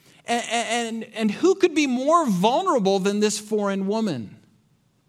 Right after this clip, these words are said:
She has no one to defend her cause other than possibly Naomi, who also has no one to defend her cause other than Ruth,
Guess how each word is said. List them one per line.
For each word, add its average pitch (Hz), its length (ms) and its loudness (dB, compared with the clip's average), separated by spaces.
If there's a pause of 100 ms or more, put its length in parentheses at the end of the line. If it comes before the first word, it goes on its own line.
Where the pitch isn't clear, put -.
(560)
She 247 180 2
has 202 180 0
no 233 240 0
one 349 240 0
to 254 100 -2
defend 226 360 0
her 196 120 2
cause 180 480 0
other 233 240 2
than 208 160 0
possibly 190 540 0
Naomi, 160 720 -2 (180)
who 214 160 2
also 311 320 0
has 185 220 2
no 202 120 0
one 202 180 0
to 196 80 0
defend 208 340 0
her 302 180 2
cause 214 380 0
other 202 260 2
than 208 200 0
Ruth, 285 460 -4